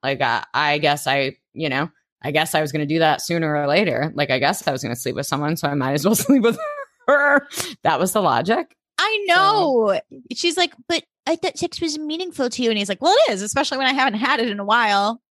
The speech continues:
Speaker 2: And she's like, "Right. Okay, then have fun." And she, like, storms off. And Dan's
Speaker 1: Right.
Speaker 2: like, "I was kidding." And I'm like, "That's such a dumb, like, guy joke." Like, Dan,
Speaker 1: Yes.
Speaker 2: read the
Speaker 1: Yes.
Speaker 2: room.
Speaker 1: No, it was not,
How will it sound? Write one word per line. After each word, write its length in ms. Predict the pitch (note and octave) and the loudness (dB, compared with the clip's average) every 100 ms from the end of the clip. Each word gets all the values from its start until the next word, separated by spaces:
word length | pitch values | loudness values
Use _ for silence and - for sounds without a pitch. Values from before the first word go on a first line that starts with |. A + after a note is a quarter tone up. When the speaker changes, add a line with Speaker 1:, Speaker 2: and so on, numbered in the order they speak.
| - | -10
Speaker 2:
And 100 | C4+ | -6
she's 160 | D4+ | -4
like, 240 | D#4 A#3+ - _ - | -4 -4 -8 _ -10
"Right. 360 | B3 D4 C4 _ - | -2 -2 -2 _ -8
Okay, 280 | D4 D4 C#4 | -6 -4 -6
then 320 | C4+ B3+ B3+ - | -6 -8 -10 -12
have 240 | A#3 C4+ - | -10 -8 -10
fun." 560 | - A#3 A#3 F3 D#3+ - | -4 -2 -2 -4 -8 -6
And 100 | A#3 | 0
she, 100 | A#3+ | 2
like, 120 | C#4 | 2
storms 540 | - - G#3+ A3 B3+ G#3+ | 0 0 2 2 2 2
off. 480 | F#3+ G3+ D3 A3 - - | 4 4 2 -2 -6 -4
And 180 | A3 A3 | -2 2
Dan's 160 | A#3+ | 2
Speaker 1:
Right. 80 | C#4+ | 2
Speaker 2:
like, 260 | B3 C#3 - | 0 -2 0
"I 180 | F4+ F#4 | 2 2
was 220 | E4+ C#4 | 0 -4
kidding." 360 | - G#3+ F3+ F3 | -2 0 2 0
And 60 | |
I'm 60 | G3 | -2
like, 100 | A#3 | 0
"That's 160 | C4 B3+ | 0 0
such 140 | D4 | -2
a 60 | E4+ | -2
dumb, 420 | C4+ G3 F3+ F#3 | -2 0 2 2
like, 240 | F#3 F3+ - | 2 2 0
guy 280 | E3 E3 | 2 2
joke." 460 | D#3 D#3+ C#3+ B2 - | 2 2 2 0 -2
Like, 220 | G3 F#3 - | -2 -2 -4
Dan, 480 | A#3 A3+ G#3+ G3+ - - | -6 -4 -4 -8 -14 -12
Speaker 1:
Yes. 600 | G3 F3+ C#3+ C#3+ - - - | -4 -2 -2 -4 -10 -12 0
Speaker 2:
read 200 | A#3+ C4 | 2 4
the 80 | A3 | 4
Speaker 1:
Yes. 40 | |
Speaker 2:
room. 540 | F3+ D#3+ D#3 D#3 A3 A3+ _ _ - | 4 4 2 2 0 0 _ _ -4
Speaker 1:
No, 300 | G3 E3+ D3+ | 0 2 0
it 140 | F#3+ | -2
was 180 | G#3 G3 | -4 -4
not, 400 | G3+ F#3 F3 | -2 0 -2